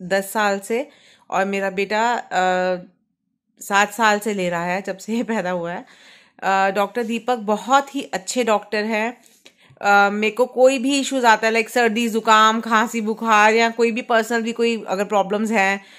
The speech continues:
या मेरे बेटे को भी छोटी से छोटी कोई भी प्रॉब्लम होती है, तो हम डॉक्टर दीपक से ही मेडिसिन लेते हैं और वो बहुत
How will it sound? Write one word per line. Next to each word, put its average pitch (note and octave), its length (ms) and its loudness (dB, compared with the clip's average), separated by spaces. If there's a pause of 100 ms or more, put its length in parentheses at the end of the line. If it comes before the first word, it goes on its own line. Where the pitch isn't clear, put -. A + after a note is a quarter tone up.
(240)
या G3+ 100 -2
मेरे G#3+ 180 2
बेटे G#3+ 260 2
को A#3+ 120 -2
भी A#3+ 140 -4
छोटी A#3 300 -4
से A#3+ 100 -6
छोटी A#3+ 260 -4
कोई A3+ 220 2
भी A3 120 -4
प्रॉब्लम G#3+ 340 -2
होती G3 320 -4
है, G3+ 200 -2
तो A3 280 -2
हम A3+ 280 -4
डॉक्टर G#3+ 260 -2
दीपक G#3 340 -8
से A3+ 80 -6
ही A3+ 240 -4
मेडिसिन G#3+ 680 -2
लेते F#3 260 -4
हैं G#3+ 340 -6 (500)
और G3+ 340 2
वो G#3 160 -6
बहुत G#3+ 560 -2